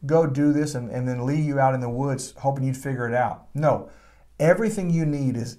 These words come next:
in you. It's with you. It's available to you. It's about discovering it, mining it, and then developing it. So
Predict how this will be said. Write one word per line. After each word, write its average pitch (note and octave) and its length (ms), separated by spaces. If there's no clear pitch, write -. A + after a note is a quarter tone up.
in D#3 260
you. A2 300
It's C3 180
with C#3 440
you. A2 300
It's A2 140
available B2 680
to A#3 240
you. A2 460
It's D3 160
about C#3 380
discovering C3 720
it, B2 200
mining B2 540
it, A#2 240
and A2+ 100
then A2+ 140
developing A2 520
it. - 140
So A#2+ 360